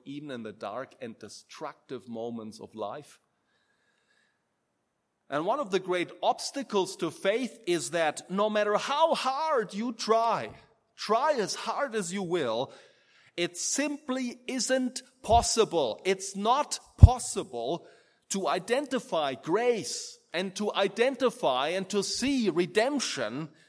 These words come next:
in so many of our human experiences.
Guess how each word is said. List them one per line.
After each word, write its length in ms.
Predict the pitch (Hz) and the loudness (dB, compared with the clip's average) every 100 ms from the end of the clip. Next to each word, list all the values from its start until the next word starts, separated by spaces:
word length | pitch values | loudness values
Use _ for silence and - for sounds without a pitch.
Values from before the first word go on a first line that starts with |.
| _ _ _ | _ _ _
in 220 | 131 139 | -6 -6
so 580 | - - - 180 208 220 | -8 -6 4 4 6 2
many 400 | 160 170 180 127 | 2 -2 0 -4
of 140 | 120 | -4
our 180 | 123 117 | -4 -4
human 400 | 113 123 151 135 | -4 -4 -4 -4
experiences. 1300 | 131 - - 135 131 110 101 95 - 101 - - | -6 -10 -8 -4 -4 -6 -10 -12 -16 -14 -16 -16